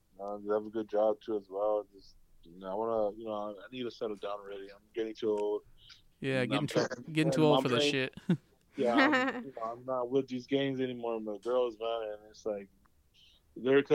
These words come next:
Speaker 1: um, before we go, um, I was dating this one girl.
Speaker 2: Uh-huh.
Speaker 1: Got a kid, I get it, and, um, you know, I liked her. She was cool. She, you know, we made sure to laugh.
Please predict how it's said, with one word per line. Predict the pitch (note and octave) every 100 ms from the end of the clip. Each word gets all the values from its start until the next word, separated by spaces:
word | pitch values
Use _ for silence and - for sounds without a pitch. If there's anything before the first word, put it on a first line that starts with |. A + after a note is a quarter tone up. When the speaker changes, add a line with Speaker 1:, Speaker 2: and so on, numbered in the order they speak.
| B2+ C3
Speaker 1:
um, | B2 A#2+ A2 A2 -
before | B2 C#3+
we | A#2+
go, | G#2 G#2 G#2+
um, | A2+ G#2 G2+ G2 _ _ - A2
I |
was | B2+ C3
dating | B2 A#2+
this | G#2+
one | G#2 F#2
girl. | F2 F2 _ _ _ - - - -
Speaker 2:
Uh-huh. | C3 D3 E3+ - _ _ _ -
Speaker 1:
Got | G3+
a |
kid, | G3 D3 D3+ D3+ - - -
I |
get | A#2+ A2
it, | B2 - _ _ _ _ _ _ _
and, | A#2 A#2+
um, | A2+ G#2+ G#2+ G2+ F#2+ F#2+ F2+ _ _ _ _ _ _ _ _ _ -
you | C3+
know, | C3+
I |
liked | D#3+ G3 -
her. | A#2+
She | -
was | C#3
cool. | - D3 D3 D3 C#3+
She, | C3+ B2+
you |
know, | B2 A#2 G#2 G2
we |
made | A2+ B2+ B2
sure | G#2+
to | F2+
laugh. | F2+ A#2 A#2+